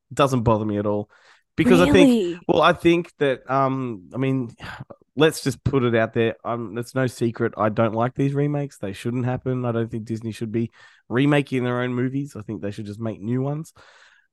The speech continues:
Speaker 1: Um, but if they're gonna do it, you gotta throw something in that's a bit different. You gotta shake it up a little bit. And, you know, it's the same when they adapt Andrew Lloyd Webber,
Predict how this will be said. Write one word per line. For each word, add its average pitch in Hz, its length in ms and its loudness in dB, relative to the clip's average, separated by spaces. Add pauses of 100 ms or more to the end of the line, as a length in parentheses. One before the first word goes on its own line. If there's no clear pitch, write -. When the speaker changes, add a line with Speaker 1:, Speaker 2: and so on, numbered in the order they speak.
Speaker 1:
Um, 131 640 -2
but 160 100 0
if 160 80 -4
they're 156 100 0
gonna 190 300 4
do 175 260 4
it, 135 140 4 (240)
you 143 80 -12
gotta 165 220 -4
throw 147 180 -4
something 131 460 -2
in 120 80 -2
that's 107 160 -6
a 104 40 -8
bit 95 120 -6
different. 82 340 -10
You 110 80 -8
gotta 117 220 0
shake 104 300 -4
it 104 40 -8
up 98 140 -4
a - 20 -8
little 98 380 -4
bit. 98 200 -2 (140)
And, 110 500 -4 (600)
you 120 240 -6
know, 147 160 0
it's 143 100 -8
the 147 60 -10
same 156 260 -2
when 147 140 0
they 131 160 2
adapt 117 500 -2
Andrew 120 320 -4
Lloyd 110 280 -2
Webber, 110 480 0